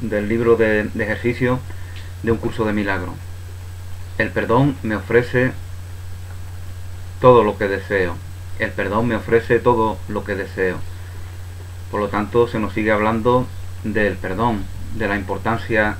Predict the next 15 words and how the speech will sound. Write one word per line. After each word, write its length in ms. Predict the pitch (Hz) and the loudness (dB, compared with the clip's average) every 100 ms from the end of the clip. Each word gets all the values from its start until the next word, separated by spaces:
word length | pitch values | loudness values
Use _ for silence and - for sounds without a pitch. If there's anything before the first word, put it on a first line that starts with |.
| 104 | -4
del 200 | 104 98 | -4 -2
perdón. 460 | 101 98 95 87 87 - - - | -4 -2 -2 -2 -6 -10 -10 -6
El 80 | 92 | -4
perdón, 420 | 98 95 107 120 - - - - - - | -4 0 2 0 -2 -8 -10 -10 -10 -8
aquello 360 | 104 110 117 117 | -2 2 4 4
que, 460 | 113 104 98 90 - - | 4 4 4 2 -4 -4
que 100 | 107 | -2
descorre 680 | 98 92 113 113 113 104 87 - | -2 0 2 4 4 4 0 -2
el 140 | 104 | 0
velo, 360 | 101 117 127 127 - - - - - - - - - - - - - - - - - - - - - - | 4 6 6 2 -4 -8 -8 -10 -12 -10 -10 -8 -8 -10 -10 -12 -12 -12 -10 -10 -10 -10 -10 -10 -8 -6
ese 180 | - 113 | 4 6
velo 220 | 123 120 | 8 6
compuesto 500 | 107 95 117 120 110 | 2 4 4 6 4
de 140 | 107 | 4
ilusiones, 580 | 98 95 101 123 123 123 | 2 -2 2 4 4 0